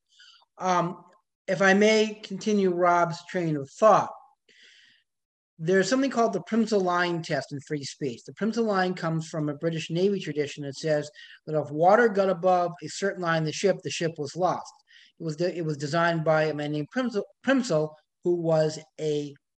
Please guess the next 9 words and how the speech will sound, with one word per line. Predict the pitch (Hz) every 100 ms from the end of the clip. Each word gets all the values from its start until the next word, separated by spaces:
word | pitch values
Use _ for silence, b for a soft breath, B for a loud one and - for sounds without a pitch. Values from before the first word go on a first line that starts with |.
| _ _
British | 165 147 139
shipbuilder. | 226 220 170 127 110 - _ _ _ B B B B
The |
theory | - 247 269 233 185
is | 170
your | 156 170 226
speech | 220 - 214 -
is | 180
protected | - 160 - 220 214 170